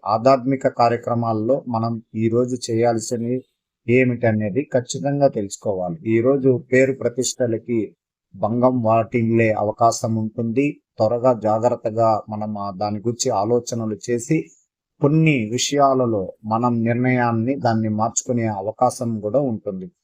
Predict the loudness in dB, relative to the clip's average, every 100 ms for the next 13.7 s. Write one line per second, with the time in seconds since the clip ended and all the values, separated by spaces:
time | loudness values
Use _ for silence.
0 | _ _ 0 2 2 2 2 4 4 2
1 | 0 0 -2 -2 -2 -2 0 2 2 2
2 | 0 0 0 0 -4 -6 -8 -8 -6 -6
3 | -4 -4 -4 -6 -4 -4 -2 -2 -2 -2
4 | 0 0 0 2 2 0 -2 -4 -2 -2
5 | -4 -4 -6 -6 -10 -4 -4 -6 _ _
6 | _ -2 0 0 -2 -2 -4 -2 -2 -4
7 | -6 -8 _ _ -8 -8 -10 -6 -6 -6
8 | -4 -4 -4 -8 -12 _ _ _ -4 -2
9 | 0 2 2 0 -4 -6 -2 0 2 2
10 | 2 0 0 -2 -2 -2 -2 -2 -6 -2
11 | -2 0 -2 -2 -4 -6 _ _ _ -6
12 | -2 -2 -2 -4 -4 -4 -2 0 -2 -4
13 | -6 -4 -4 -2 -2 -2 -4